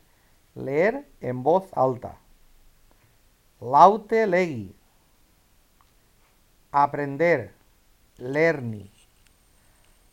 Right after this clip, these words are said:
Aprender de memoria. Lerni parkere. El, li.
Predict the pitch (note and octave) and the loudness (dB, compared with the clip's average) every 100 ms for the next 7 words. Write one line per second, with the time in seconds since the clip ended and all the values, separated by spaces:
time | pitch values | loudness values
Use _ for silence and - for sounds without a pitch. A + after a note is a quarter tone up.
0 | _ - D3 D3 D3 C#3+ C3+ D3 G#3+ C#4 | _ 0 2 2 -2 -8 -6 -2 -2 -2
1 | C4+ D#3 D3 C#3 D3+ C#3+ A2 F#2+ - _ | -6 -6 -4 -2 0 0 -4 -12 -18 _
2 | _ _ _ _ _ _ _ _ _ - | _ _ _ _ _ _ _ _ _ -16
3 | B2+ C#3+ F3+ G#3+ G#3+ G#3+ A3 A3+ - C#3+ | -8 0 2 2 0 -6 -4 -4 -2 -2
4 | C#3 - D#3 D3 G#2+ F#2+ _ _ _ _ | -2 -6 -4 -2 -4 -12 _ _ _ _
5 | _ _ _ _ _ _ - - _ _ | _ _ _ _ _ _ -20 -20 _ _
6 | _ - F3 F3 C#3 G#2+ - _ _ _ | _ -2 2 2 0 -4 -14 _ _ _
7 | _ _ _ _ _ _ _ _ _ _ | _ _ _ _ _ _ _ _ _ _
8 | _ _ _ _ C#3+ D3+ D#3+ B2 | _ _ _ _ -10 -4 -4 -6